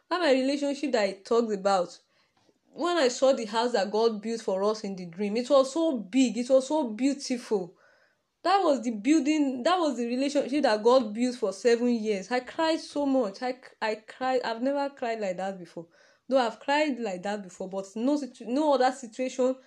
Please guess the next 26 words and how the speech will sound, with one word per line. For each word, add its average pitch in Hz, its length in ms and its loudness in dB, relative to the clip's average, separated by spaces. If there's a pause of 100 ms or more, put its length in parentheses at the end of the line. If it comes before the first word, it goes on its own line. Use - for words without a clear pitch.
(480)
have 202 220 -4
made 247 180 2
me 240 200 0
cry 220 260 -2
that 208 200 -2
much 202 360 -8
before. - 260 -14
I 208 80 -10
cried 240 480 -4
so 233 180 -8
much. 202 300 -6
I 226 80 -2
lost 277 280 2
my 240 120 2
voice 226 240 0
for 202 160 2
eight 240 300 2
months 208 320 0
because 262 360 2
of 208 60 -2
that 220 180 2
situation. 233 340 -4
It 262 120 -2
was 262 220 4
so 330 160 2
painful. 285 640 0